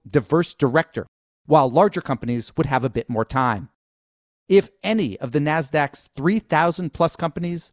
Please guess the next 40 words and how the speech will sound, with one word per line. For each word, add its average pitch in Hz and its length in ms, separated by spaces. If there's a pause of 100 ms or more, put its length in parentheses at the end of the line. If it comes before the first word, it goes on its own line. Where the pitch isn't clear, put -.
(120)
fail 170 240
to - 120
meet 120 280
these 190 180
requirements 196 720
by 131 100
the 120 100
deadline, 190 520 (400)
they 151 100
could - 300
face 160 260
delisting. 147 540 (560)
Well, 143 220
again, 120 420 (180)
assuming 135 360
the 117 100
Securities 117 400
and 123 80
Exchange 107 340
Commission 104 320
signs 107 300
off 85 160
on 98 80
the 90 40
plan. 123 380 (720)
The 190 60
basic 285 240
idea 202 260
here 175 200
is 160 280
that 139 260
more 170 280
diverse 156 420
boards 185 720 (160)
can 147 240
lead 180 260
to 208 100
better 147 300
corporate - 420
governance 165 560